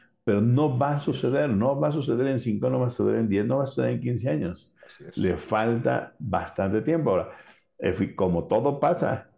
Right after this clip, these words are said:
Speaker 1: con la naturaleza o con la tecnología, quien no se adapta, muere. Así funciona.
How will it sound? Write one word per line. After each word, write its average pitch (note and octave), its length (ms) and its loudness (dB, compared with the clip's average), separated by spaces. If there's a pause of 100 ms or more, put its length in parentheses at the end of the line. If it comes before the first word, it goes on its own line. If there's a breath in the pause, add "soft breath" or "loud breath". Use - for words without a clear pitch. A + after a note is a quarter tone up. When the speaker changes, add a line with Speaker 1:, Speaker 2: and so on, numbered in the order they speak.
(220)
Speaker 1:
con - 160 -4
la E2+ 120 0
naturaleza A2 680 0
o G2+ 100 -2
con G2 140 0
la F#2+ 100 0
tecnología, B2 800 0
quien E2+ 280 -2
no G#2+ 140 2
se C3 160 0
adapta, B2 640 0 (160)
muere. - 420 -10 (360)
Así - 180 -14
funciona. B2+ 420 -4